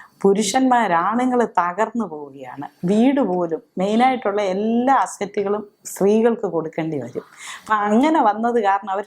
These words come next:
രണ്ടാമതൊരു വിവാഹം കഴിക്കാൻ തയ്യാറല്ല. അവർക്ക് ഭയമാണ്. അവരുടെക്കുള്ള സാമ്പത്തികമായിട്ടുള്ള ഭയങ്കര ഒരു ലയബിലിറ്റിയാണ് വിവാഹത്തിൽ കൂടെ ഉണ്ടാകുന്നത്. അത് കാരണം ഒന്ന് കല്യാണം കഴിച്ചവർ പിന്നെ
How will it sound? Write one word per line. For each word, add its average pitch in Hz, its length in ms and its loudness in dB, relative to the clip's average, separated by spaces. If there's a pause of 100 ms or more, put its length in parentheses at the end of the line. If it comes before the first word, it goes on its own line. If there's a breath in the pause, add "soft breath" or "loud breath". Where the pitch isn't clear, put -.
(100)
രണ്ടാമതൊരു 226 640 0
വിവാഹം 214 440 -2
കഴിക്കാൻ 180 340 -6 (100)
തയ്യാറല്ല. 156 600 -2 (100)
അവർക്ക് 196 220 -4 (120)
ഭയമാണ്. 180 520 0 (300 loud breath)
അവരുടെക്കുള്ള 220 640 0 (140)
സാമ്പത്തികമായിട്ടുള്ള 220 1080 -2
ഭയങ്കര 220 480 0
ഒരു 185 200 -4
ലയബിലിറ്റിയാണ് 185 680 -2
വിവാഹത്തിൽ 185 560 -2
കൂടെ 165 200 -2 (540 loud breath)
ഉണ്ടാകുന്നത്. 175 640 0 (340 loud breath)
അത് 226 100 4 (120)
കാരണം 233 340 -2 (280)
ഒന്ന് 269 240 2
കല്യാണം 240 420 0
കഴിച്ചവർ 208 340 0 (120)
പിന്നെ 214 220 0